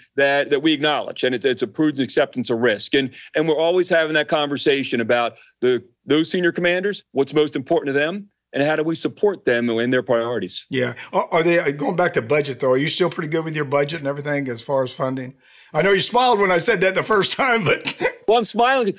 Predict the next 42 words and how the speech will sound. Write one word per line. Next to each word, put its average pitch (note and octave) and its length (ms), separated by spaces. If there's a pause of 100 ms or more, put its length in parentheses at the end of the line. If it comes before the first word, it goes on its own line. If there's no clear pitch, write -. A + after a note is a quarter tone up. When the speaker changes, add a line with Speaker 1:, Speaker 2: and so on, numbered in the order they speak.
Speaker 1:
So, A#3 140
Major, A#3+ 160
have G3 60
you C4+ 160
ever B3+ 280
talked A#3+ 320
to B3 80
a A3+ 80
commander A3 460
that G3 100
said G#3+ 160
they G3+ 60
had G#3 120
Speaker 2:
No. A3 120
Speaker 1:
enough - 120
money? A3 300
Speaker 2:
No, - 180
absolutely A3 600
Speaker 1:
Uh, - 20
Speaker 2:
not. F#3 200
They A#3+ 120
never C#4 320
wanna G#3+ 220
know G3 140
money. D#3 200
Speaker 1:
Yeah. A#2+ 200 (300)
That's, - 240 (260)
no, E3+ 200
and F#3+ 160
that's, G#3 200
but F3 280
I, E3 80
I D#3+ 120
will E3 180
tell D3+ 200
you C#3 180
that C3 300 (300)
um, C#3 380
our C#3+ 180
Army E3+ 200
leadership, D3+ 680 (120)
uh, B2 440